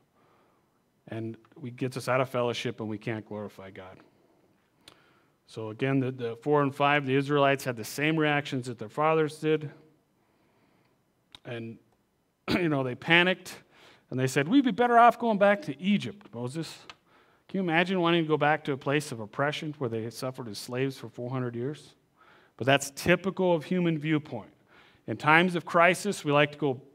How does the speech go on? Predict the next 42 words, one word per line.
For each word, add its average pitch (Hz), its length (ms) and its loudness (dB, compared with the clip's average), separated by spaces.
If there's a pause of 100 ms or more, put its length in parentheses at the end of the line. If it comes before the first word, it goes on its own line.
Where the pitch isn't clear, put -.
(100)
back 170 300 0
to 175 60 -6
the 151 120 -2
situation 156 580 -2
we 139 100 0
were 147 320 0
in 127 240 -4 (440)
because 123 260 -4
we 123 120 -2
knew 156 280 2
that 127 220 -2
situation. 87 600 -14 (760)
Right? 110 260 -12
Change 143 380 0
is 139 80 -4
scary, 139 400 -4
change 135 320 -2
is 127 100 -4
bad 127 300 -4
for 120 80 -12
us. 101 100 -16
We 120 80 -10
like 135 240 0
to, 139 80 -2
even 143 260 0
if 139 120 -2
it 147 40 -4
was 135 140 -6
a 117 60 -6
bad 139 340 0
spot, 139 400 -4 (500)
we 135 80 -2
tend 139 200 4
to 123 80 0
forget 135 320 0
all 127 100 2
the 120 80 -4
misery 139 400 0
of 117 60 -4
that 110 180 -6
previous 131 380 -4
situation. - 680 -14